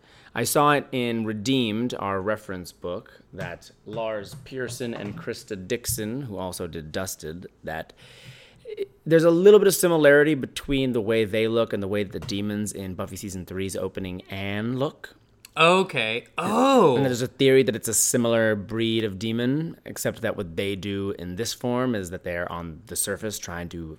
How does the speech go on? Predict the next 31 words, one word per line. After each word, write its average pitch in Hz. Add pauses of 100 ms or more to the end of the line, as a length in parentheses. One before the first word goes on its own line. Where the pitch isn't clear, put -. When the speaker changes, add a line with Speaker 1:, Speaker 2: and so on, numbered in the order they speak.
(160)
Speaker 1:
kill 87
all 85
humans 92
and 85 (400)
half-breeds, 123
even 131
though 117
they 147
would 143
technically 190
be 127
half-breeds 117
themselves, 107 (560)
because 120
any 127
demon, 113
as 101
Anyanka 98
points 92
out 87
in 87
season 90
three, 190
that 120
walks 104
the -
earth 131 (120)
is 143
a 107
human 69
hybrid. -